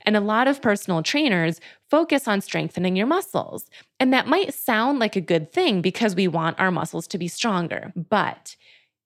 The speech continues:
it's so important to realize and understand why your muscles are weak in the first place.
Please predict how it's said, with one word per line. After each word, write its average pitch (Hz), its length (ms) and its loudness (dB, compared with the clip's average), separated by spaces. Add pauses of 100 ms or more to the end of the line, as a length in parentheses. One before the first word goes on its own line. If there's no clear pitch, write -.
(100)
it's 226 180 2
so 226 440 4
important 233 560 2
to 190 120 0
realize 180 800 2
and 190 140 0
understand 185 920 0
why 185 540 2
your 190 440 2
muscles 185 460 2
are 165 140 2
weak 180 320 -2
in 165 80 0
the 165 80 0
first - 420 -4
place. - 400 -12